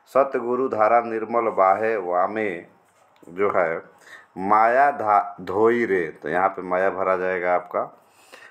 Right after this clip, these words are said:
लक्ष्मी थी या दुर्गा थी? वह स्वयं जो है,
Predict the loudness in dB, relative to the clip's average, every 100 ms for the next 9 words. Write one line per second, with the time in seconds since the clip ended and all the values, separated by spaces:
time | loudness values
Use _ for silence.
0 | _ 0 0 -2 -8 -6 -2 2 2 2
1 | 0 2 2 0 -4 -14 -2 2 2 0
2 | 0 0 0 -4 -6 -8 -16